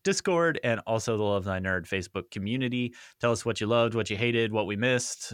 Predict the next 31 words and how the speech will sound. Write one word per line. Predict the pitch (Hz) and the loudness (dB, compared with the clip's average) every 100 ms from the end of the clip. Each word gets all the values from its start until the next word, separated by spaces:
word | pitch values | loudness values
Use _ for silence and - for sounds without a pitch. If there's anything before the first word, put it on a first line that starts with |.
| - | -2
Uh, | 113 104 98 95 95 92 - - - - - _ _ | 2 4 4 4 2 -2 -6 -20 -20 -20 -20 _ _
send | - 147 139 | 0 4 4
us | 127 | 4
all | - 135 131 127 | 6 8 8 6
of | 107 | 2
the | 117 | -2
books | 104 120 - | 0 0 0
that | 123 101 | -2 -2
you | 110 - | -4 2
absolutely | 117 117 - 120 113 113 117 | 2 2 0 -2 0 -2 -2
detest | 101 - 120 113 - - - - | -2 0 4 4 2 -8 -12 0
so | 113 107 | 2 4
that | 101 98 - | 4 2 0
before | 104 113 107 | -4 0 0
the | 110 | 2
<laughs> | |
end | 117 98 | 0 0
of | - - - | -2 0 -2
the | 156 | 0
season, | 175 - 143 143 135 135 123 | 0 0 0 0 0 0 0
Hector | 117 117 123 | -2 0 2
and | 117 | 4
I | |
can | 113 117 | 2 -2
be | 113 | 0
like, | 113 107 | 0 2
"Why | 123 98 | 2 2
do | 185 | 2
you | 240 285 | -2 0
hate | - 220 | 0 2
us?" | 185 - - - | 2 0 -4 -14